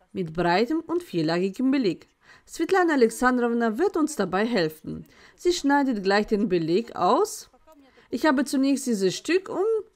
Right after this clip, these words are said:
den Kernpunkt zu erklären. Wir werden unseren breiten Beleg anlegen.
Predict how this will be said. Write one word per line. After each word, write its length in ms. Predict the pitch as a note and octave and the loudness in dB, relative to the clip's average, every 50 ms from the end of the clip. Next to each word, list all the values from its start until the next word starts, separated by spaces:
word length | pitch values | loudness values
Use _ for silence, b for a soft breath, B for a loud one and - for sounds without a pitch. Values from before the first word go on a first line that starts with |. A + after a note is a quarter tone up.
| _ _ - | _ _ -4
den 160 | C4 A#3 A#3+ | -2 -2 -2
Kernpunkt 560 | A#3 - A#3+ A#3+ C4 C4 C4+ D4 C#4 B3+ A3+ - | 0 2 2 4 4 2 0 0 -2 -2 -2 0
zu 80 | - | 2
erklären. 480 | C4 A#3+ A#3+ - F#3+ E3+ D#3+ C#3 - - _ b b b b b b b b | 0 0 2 0 -2 -2 -2 -4 -8 -14 _ b b b b b b b b
Wir 220 | b C#4 D#4 C4 B3+ | b 0 0 0 2
werden 360 | D4+ D4+ D4+ D4+ C#4 C#4 C#4 | 2 4 4 4 4 2 2
unseren 380 | A#3 A#3 A3 G3+ G3+ G#3 G#3 F#3+ | 2 0 0 0 0 0 0 0
breiten 400 | G#3 G3 F#3+ F#3+ F#3 F#3+ G3 F3+ | 2 2 2 0 0 0 -2 0
Beleg 260 | F3+ E3 E3 D#3 - - | 0 0 0 -2 0 2
anlegen. 680 | A#3 C4+ D4+ D4+ D#4+ D#4+ D#4 C#4+ D#4 D#4 D#4+ D#4 | 2 4 4 4 4 2 2 2 0 -2 -2 -2